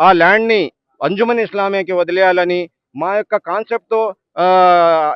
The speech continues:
ఏదైతే ట్రస్ట్ ఎయిమ్స్ and ఆబ్జెక్టివ్స్ ఉన్నాయో మా ప్రకారం అది ఎడ్యుకేషన్ ఇన్‌స్టిట్యూషన్‌గా మనం డెవలప్ చేసుకుంటామని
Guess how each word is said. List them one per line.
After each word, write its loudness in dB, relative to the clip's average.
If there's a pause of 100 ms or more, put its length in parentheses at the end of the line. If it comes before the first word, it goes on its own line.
ఏదైతే -2
ట్రస్ట్ -6
ఎయిమ్స్ -6
and -4
ఆబ్జెక్టివ్స్ -6
ఉన్నాయో -2 (240)
మా 2
ప్రకారం 2 (160)
అది 2
ఎడ్యుకేషన్ 2
ఇన్‌స్టిట్యూషన్‌గా -4
మనం -4
డెవలప్ -4
చేసుకుంటామని -6